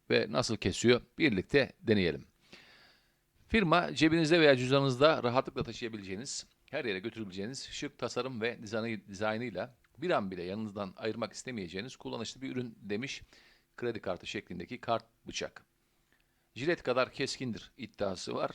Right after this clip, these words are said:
Üstün güvenliklidir diyor. Bıçak ağzı taşınma esnasında kazalara sebebiyet vermemesi için korunmuştur diyor. Şuradan görebilirsiniz.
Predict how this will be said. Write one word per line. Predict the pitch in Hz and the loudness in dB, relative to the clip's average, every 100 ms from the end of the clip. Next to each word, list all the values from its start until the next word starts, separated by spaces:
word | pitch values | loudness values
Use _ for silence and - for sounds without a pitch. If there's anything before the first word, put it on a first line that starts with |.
| - | -8
Üstün | 147 - 175 131 135 | -8 -4 -4 -4 2
güvenliklidir | 147 156 156 - 160 143 | 6 6 4 -2 0 2
diyor. | 156 156 - - | 2 2 -2 -8
Bıçak | 135 156 185 123 | -4 2 2 4
ağzı | 101 127 170 | 2 2 -4
taşınma | 120 - 147 165 | -2 -2 -2 -4
esnasında | - 104 92 90 123 | -2 -2 -2 -4 -6
kazalara | - 110 101 104 101 85 | -2 0 2 2 2 -2
sebebiyet | - 104 113 110 - | -4 -2 -2 -4 -2
vermemesi | 104 143 131 104 104 | 0 0 -2 -6 -8
için | - 160 - _ - | -10 -12 -14 _ -2
korunmuştur | 151 160 151 - 139 123 | 0 0 -4 -6 -6 -4
diyor. | 139 151 _ _ _ _ _ _ _ | -4 -4 _ _ _ _ _ _ _
Şuradan | - 107 98 110 - 120 | -10 -6 -4 -4 -8 -6
görebilirsiniz. | 117 110 110 110 101 117 - | -2 -2 -2 -4 -6 -8 -10